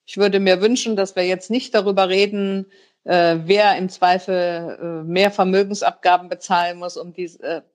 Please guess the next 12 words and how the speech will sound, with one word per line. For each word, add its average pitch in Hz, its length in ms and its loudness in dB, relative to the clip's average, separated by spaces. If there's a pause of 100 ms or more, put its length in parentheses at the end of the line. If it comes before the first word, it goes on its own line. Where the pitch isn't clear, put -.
(100)
um 180 160 -4
das, 175 400 -6
äh, 160 320 -4 (100)
um 160 540 -4
das 147 240 0
Geld 202 260 4
wieder 196 220 4
zu 196 100 0
decken 196 360 0
für 196 120 -2
den 175 180 0
Haushalt. 262 560 2